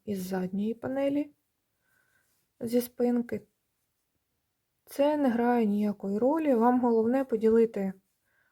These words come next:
ваші деталі так, щоб, а, у вас була рівна кількість петель на спинку і наперед, і щоб між ними було,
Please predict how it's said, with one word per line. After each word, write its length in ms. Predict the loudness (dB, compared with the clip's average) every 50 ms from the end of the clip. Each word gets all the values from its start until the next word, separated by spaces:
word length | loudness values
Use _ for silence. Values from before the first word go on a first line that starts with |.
| _ _
ваші 380 | -6 -2 -2 -2 -2 -2 -4
деталі 520 | -4 -4 -6 -4 -4 -4 -2 0 -2 -2 -4
так, 500 | -6 -6 -4 -4 -4 -6 _ _ _ _ _ _
щоб, 440 | _ -16 -10 -6 -4 -4 -4 -6 -10 _ _ _ _ _ _ _ _ _ _ _ _ _
а, 440 | -8 -6 -4 -2 -2 -2 -2 -2 -4
у 80 | -6 0
вас 220 | 2 2 2 2
була 300 | 0 -2 -2 0 0 2
рівна 340 | 2 2 2 4 2 2 0
кількість 540 | -2 -2 -6 -6 -4 -6 -10 -12 -12 -12 _
петель 420 | -14 -10 -6 -4 -2 -2 -2 -2 -4 -10 _ _
на 220 | -6 -2 -2 -2 -2
спинку 760 | -4 -8 _ -6 -4 -2 -2 -2 -4 -6 _ -14 -14 -14 _ _
і 100 | -6 -6
наперед, 680 | -4 -4 -4 -6 -8 -10 -8 -2 0 0 0 0 -4 -12 _ _ _ _ _ _ -20 _ _
і 60 | -6
щоб 220 | -6 -4 -2 -2 0
між 320 | 0 0 0 0 2 2
ними 360 | 2 2 2 2 2 0 0
було, 640 | 2 2 0 0 0 0 0 0 0 0 -2 -6